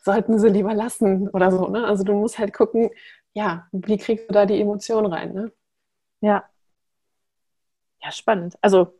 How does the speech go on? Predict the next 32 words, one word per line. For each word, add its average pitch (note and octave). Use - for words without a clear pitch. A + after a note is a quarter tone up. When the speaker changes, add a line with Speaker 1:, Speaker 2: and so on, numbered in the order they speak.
Speaker 2:
ja, A3+
wie A#3+
gesagt, G#3+
ich A#3
bin, -
also G3+
ich G3
merke B3
gerade, G#3+
bei G3+
mir G#3+
rattert's G#3+
gerade, A#3
ich A3
gehe A3+
gerade A3
meine G#3
Sachen G3
so F#3+
durch, G3+
wo -
ich G3+
denke, G3+
„Ah A#3+
ja, G#3
vielleicht G#3+
ist -
das -
an G3+
der G3+
einen G#3
Stelle.“ G3+